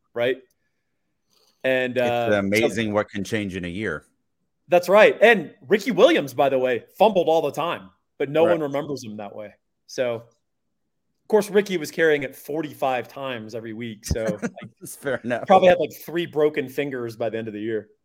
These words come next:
Speaker 2: That's amazing. All right, gents, we are closing in. So if you got your, any more of your questions, go ahead and get those in. I'm seeing a lot of
Speaker 3: Please tell me you're gonna cut off Ian again.
Speaker 2: No, no, no, no, no. We're not gonna
Speaker 1: I
Speaker 2: do
Speaker 1: hope
Speaker 2: anything
Speaker 1: so.
Speaker 2: like that.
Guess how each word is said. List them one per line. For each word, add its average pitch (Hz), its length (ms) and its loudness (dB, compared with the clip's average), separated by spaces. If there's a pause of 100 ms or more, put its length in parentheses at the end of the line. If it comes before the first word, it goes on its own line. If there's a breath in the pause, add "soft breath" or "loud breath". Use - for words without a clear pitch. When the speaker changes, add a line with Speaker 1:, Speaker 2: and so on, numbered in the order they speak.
(600)
Speaker 2:
That's - 220 -20
amazing. 71 460 -16 (1040)
All 123 60 6
right, 127 200 6
gents, 123 440 0
we 139 360 -2
are 110 300 2
closing 131 480 0
in. 127 140 -2
So 127 100 -4
if 107 100 -2
you 107 80 -12
got 135 140 0
your, 113 220 -2
any 127 160 -2
more 127 180 2
of 107 80 0
your 98 120 -6
questions, 101 480 -4
go 98 80 -4
ahead 98 140 -4
and 87 140 -6
get 92 180 -4
those 87 300 -4
in. 85 420 -6 (240)
I'm 87 280 -8
seeing 87 680 -8 (420)
a 85 100 -8
lot 87 800 -4
of 78 320 -8 (240)
Speaker 3:
Please 311 240 2
tell 226 140 6
me 202 80 8
you're 190 100 10
gonna 170 160 4
cut 160 160 0
off 135 180 2
Ian 139 160 0
again. 139 260 0 (300)
Speaker 2:
No, 233 220 4
no, 254 140 6
no, 185 120 6
no, 127 120 4
no. 98 160 -2
We're 131 140 -2
not 208 140 -2
gonna 190 120 2
Speaker 1:
I 208 80 8
Speaker 2:
do - 60 2
Speaker 1:
hope 175 80 8
Speaker 2:
anything 117 240 0
Speaker 1:
so. 120 80 -2
Speaker 2:
like 92 200 -8
that. 135 840 -8